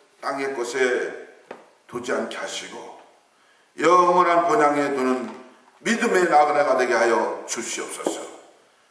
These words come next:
험난한 나그네 길이지만 좌절하지 않게 하시고 하나님과 동행하면서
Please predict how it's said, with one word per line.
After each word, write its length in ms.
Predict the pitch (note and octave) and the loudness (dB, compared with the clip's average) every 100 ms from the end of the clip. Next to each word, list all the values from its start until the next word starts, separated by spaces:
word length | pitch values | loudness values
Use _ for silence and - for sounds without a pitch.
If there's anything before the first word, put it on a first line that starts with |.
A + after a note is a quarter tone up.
| _ _ E3+ | _ _ 0
험난한 600 | F3+ F3+ F3 E3+ E3+ D#3+ | 0 2 4 4 4 4
나그네 400 | D3+ D#3+ D#3+ D#3+ | 4 4 0 0
길이지만 840 | D3+ D3+ C#3+ C#3+ C#3+ - - - - | -4 -4 2 2 2 -6 -10 -18 -8
좌절하지 520 | C#3+ C#3+ C#3 C3+ B2+ | 0 2 2 2 2
않게 240 | B2 - | 0 -2
하시고 880 | A#2+ - - G#2+ G#2+ G#2+ - - - - _ _ | -4 -4 -4 -10 -8 -8 -8 -12 -20 -20 _ _
하나님과 500 | - E3 F#3+ G#3 G3+ | -2 4 4 4 2
동행하면서 1040 | F3 B3 C4 G#3 - - - - - - | 2 2 2 2 2 0 -4 -4 -6 -8